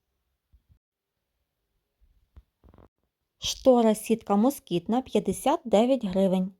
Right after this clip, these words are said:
метр на два десять. Колір є вишневий та темно-синій. Лійка пластикова для поливу квітів тридцять дев'ять. Сапка з мотикою для саду ручна шістдесят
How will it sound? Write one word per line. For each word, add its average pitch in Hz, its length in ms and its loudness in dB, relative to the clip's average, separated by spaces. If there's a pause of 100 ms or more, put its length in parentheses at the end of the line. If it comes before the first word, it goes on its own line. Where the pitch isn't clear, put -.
(100)
метр 190 440 0
на 214 160 6
два 180 260 2
десять. 208 580 -2 (1900)
Колір 220 320 6
є 185 180 -2
вишневий 208 560 -2
та 190 140 -6
темно-синій. 190 960 -4 (2000)
Лійка 254 380 2
пластикова 208 680 0
для 226 200 0
поливу 214 440 2
квітів 254 480 -4
тридцять 233 420 -4
дев'ять. 196 460 -4 (2250)
Сапка 190 580 0
з 262 60 -4
мотикою 226 540 4
для 214 180 0
саду 185 400 0
ручна 214 460 -2
шістдесят 254 640 -4